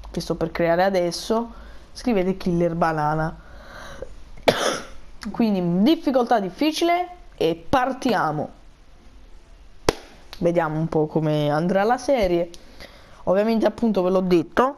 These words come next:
ve lo ripeto, se si cancellano i dati non vedrete più, più video su questa serie. Se vedrete video sperate che vada sempre bene.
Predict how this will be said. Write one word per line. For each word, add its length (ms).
ve 120
lo 100
ripeto, 680
se 200
si 120
cancellano 480
i 60
dati 640
non 220
vedrete 400
più, 420
più 180
video 360
su 160
questa 260
serie. 380
Se 180
vedrete 400
video 600
sperate 580
che 80
vada 240
sempre 300
bene. 480